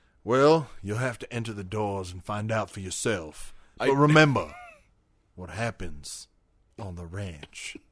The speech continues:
Speaker 1: stays on the ranch.
Speaker 2: So it's a sex thing then. I'm gonna go. <laughs> I don't wanna, I don't
Speaker 1: Y'all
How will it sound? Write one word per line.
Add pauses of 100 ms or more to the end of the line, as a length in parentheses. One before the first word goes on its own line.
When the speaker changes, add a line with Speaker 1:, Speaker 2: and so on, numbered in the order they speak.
(260)
Speaker 1:
stays (120)
on
the
ranch. (1040)
Speaker 2:
So
it's
a
sex
thing
then.
I'm
gonna
go. (400)
<laughs>
I
don't
wanna,
I
don't (100)
Speaker 1:
Y'all